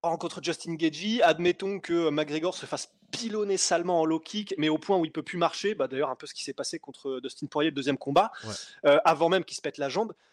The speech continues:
Speaker 1: Bon, si tu perds, c'est violent parce que, euh, bon, t'as été, t'as été salement laté, et puis peut-être même que tu te prends, euh, deux, trois, deux, trois crochets, un truc comme ça.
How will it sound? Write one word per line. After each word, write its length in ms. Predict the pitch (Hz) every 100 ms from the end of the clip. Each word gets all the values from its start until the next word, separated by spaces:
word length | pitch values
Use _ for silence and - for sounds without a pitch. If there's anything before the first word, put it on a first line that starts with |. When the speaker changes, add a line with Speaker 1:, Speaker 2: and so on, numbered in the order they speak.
| _ - - -
Speaker 1:
Bon, 260 | 208 214 -
si 200 | - 208
tu 160 | -
perds, 460 | 151 208 220 233 - -
c'est 260 | - 190
violent 520 | 147 160 190 202 214
parce 220 | 202 156 -
que, 120 | 190
euh, 280 | 190 160 135
bon, 200 | 160 156
t'as 160 | 143
été, 280 | 139 160 151
t'as 120 | 147
été 180 | 139 143
salement 420 | - 147 151 151
laté, 440 | 143 131 - 220 214
et 40 |
puis 140 | -
peut-être 240 | 147 180 165
même 160 | 175
que 100 | -
tu 140 | 139 143
te 80 | -
prends, 320 | 175 165 143
euh, 180 | 135 127
deux, 120 | 139
trois, 300 | 139 160 147
deux, 100 | 135
trois 320 | - 147 143
crochets, 320 | - 139 -
un 80 | 180
truc 160 | 143 143
comme 100 | 143
ça. 240 | - 214